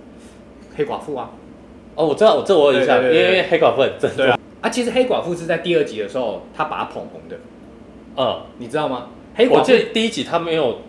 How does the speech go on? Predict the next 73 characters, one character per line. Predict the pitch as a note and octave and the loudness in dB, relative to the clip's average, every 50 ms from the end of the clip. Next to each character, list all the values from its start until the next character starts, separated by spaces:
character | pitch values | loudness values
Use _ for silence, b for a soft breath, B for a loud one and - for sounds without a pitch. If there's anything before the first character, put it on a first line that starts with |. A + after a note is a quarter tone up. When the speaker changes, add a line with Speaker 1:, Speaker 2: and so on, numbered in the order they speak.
| - - - | -20 -14 -4
Speaker 1:
现。 | - A3+ - - - - E3 | -2 -2 0 -2 -2 -8 -10
Speaker 2:
第-， | D#3 - | -8 -4
第 | - A3+ A#3+ | -2 -2 -2
一 | |
集 | G3 F3+ D#3+ | -2 -2 -4
没 | C3+ D3 | -2 -2
有 | D#3 C#3 | -2 -2
黑 | D3+ C#3 | -2 -2
寡 | - G2 F2 - | -4 -4 -8 -8
妇。 | - - | -10 -4
Speaker 1:
对 | - D#3 D3+ | -2 -2 0
啊， | |
是 | C#3+ - - E3 | -2 -2 -6 -6
第 | - F3 | -2 0
二 | E3 D#3 | 0 0
集 | - | 4
Speaker 2:
第 | - G#3+ | 6 6
二 | A3 G#3 | 6 6
集， | E3+ - | 4 2
Speaker 1:
才 | - | -4
出 | G#2+ | -6
现 | - A2+ | -6 -6
啊。 | G#2+ G2+ G2+ - - | -6 -8 -12 -4 2
Speaker 2:
第 | F#3+ | 4
二 | A3 G#3 | 4 4
集 | E3+ D3+ C#3 | 4 0 -4
哪 | B2+ G#2+ | -4 -4
一 | A2 | -4
幕？ | B2 D3 C#3 A2+ | -4 -6 -6 -6
就 | D3 D#3 | -4 -4
是 | D#3 D3+ | -4 -4
他 | D#3 - F#3 F3+ | -2 -4 -4 -2
不 | D3 | -2
是 | C#3 | -2
在 | D#3 E3 D3 | -2 -2 -2
跟 | D3 C#3+ D3 | -2 -4 -4
钢 | D3 C#3+ D3+ | -4 -6 -6
铁 | D3 G#2 | -6 -6
人 | F2 F2 F2 F2 - - | -6 -8 -12 -14 -12 -12
打 | - F2+ D#2+ E2+ | -10 -10 -10 -10
那 | A2 A#2 | -10 -10
个 | A2 | -10
拳 | G2+ - - F2 G2 | -12 -10 -12 -12 -12
击？ | G#2 G#2 F#2+ - - - - - - | -12 -16 -18 -18 -20 -20 -20 -4 -2
Speaker 1:
对， | C#3+ C3 B2 | 0 0 0
对， | B2 B2 A#2+ | 0 -2 0
对， | A#2+ A2+ A2 | 0 -2 -2
对， | - A2 G2+ F#2 - - - | -2 -6 -6 -8 -10 -16 -14
就 | - - G3 | 0 4 4
是 | G3+ | 4
当 | G3+ G3+ F#3 F#3 | 4 4 2 2
小 | F#3 - D#3 A2+ G#2 | 2 2 2 2 2
秘 | B2+ D#3 D#3 C#3+ | 0 -2 -4 -4
书 | - - C3+ C3 | -4 -6 -6 -4
的 | C3 A#2 G#2+ | -4 -4 -4
那 | A#2 A#2 | -6 -6
时 | - - G2+ | -6 -6 -6
候。 | G2 | -4
Speaker 2:
对 | G2 A2 | -4 -4
嘛， | G#2+ G#2 E2 D2+ - C#3+ | -4 -6 -10 -12 -12 -8
那， | F3+ G3+ G#3 G#3 | -6 -6 -4 -2
那 | G#3 G#3+ | -2 0
时 | F3 | 0
候 | G3 F3+ C#3+ - - - - - - - - | 0 -2 -2 -4 -10 -16 -20 -20 -20 -12 -6
钢 | F3+ G3 A3+ | -2 0 2
铁 | G#3 F#3 | 2 2
人 | C3+ A#2+ B2 | 0 0 -4
的 | C3 | -6
助 | C3 E3+ F3 | -4 -4 -6
理 | C#3 - | -4 -4
叫 | B2+ - | -6 -8
Pepper | - - B2 A2 - B2+ F#2+ | -8 -8 -10 -10 -8 -10 -12
嘛。 | E2 D#2 | -12 -14